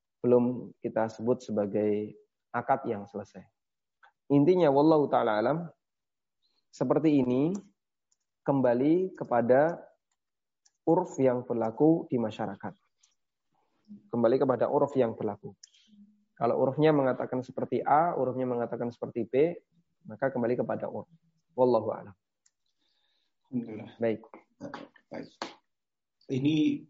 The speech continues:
Speaker 2: pertanyaan berikutnya, di marketplace, merchant mendapatkan bonus berupa cashback atau duit atau uang dari kurir. J N T, J N E, dan lain-lain.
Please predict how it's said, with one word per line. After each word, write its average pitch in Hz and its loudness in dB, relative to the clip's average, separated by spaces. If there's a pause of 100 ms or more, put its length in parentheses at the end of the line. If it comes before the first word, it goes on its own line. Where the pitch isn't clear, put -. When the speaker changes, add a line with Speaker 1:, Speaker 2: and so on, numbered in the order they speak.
Speaker 2:
pertanyaan 123 0
berikutnya, 131 0 (640)
di 131 2
marketplace, 143 0
merchant 156 -2
mendapatkan 127 -2
bonus 120 0
berupa 123 -2 (320)
cashback 123 -4
atau 123 -6
duit 139 0
atau - -8
uang 135 2
dari 120 -4
kurir. 123 0 (680)
J 104 -4
N 117 -4 (120)
T, 143 4
J 127 -2
N 120 -2
E, 135 -6
dan 117 -4
lain-lain. 113 -10